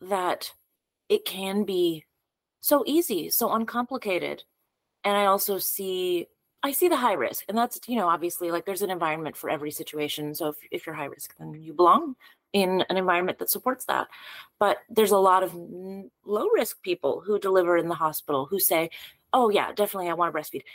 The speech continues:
And we ask those questions when we bring people in the door, when we're getting them settled, before we've done anything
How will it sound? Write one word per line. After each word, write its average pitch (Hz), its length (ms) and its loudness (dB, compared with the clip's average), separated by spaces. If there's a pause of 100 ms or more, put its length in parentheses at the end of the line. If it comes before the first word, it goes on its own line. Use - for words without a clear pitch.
(100)
And 226 120 2
we 302 140 6
ask 294 220 2
those 208 160 -2
questions 190 480 -10
when 190 120 -8
we 190 100 -2
bring 190 220 -8
people 196 300 -6
in 170 120 -2
the 147 60 -4
door, 202 360 -10 (440)
when 208 160 4
we're 202 100 8
getting 214 240 6
them 196 140 4
settled, 220 500 0 (920)
before 214 300 0
we've 220 140 4
done 220 220 -2 (140)
anything 208 800 -4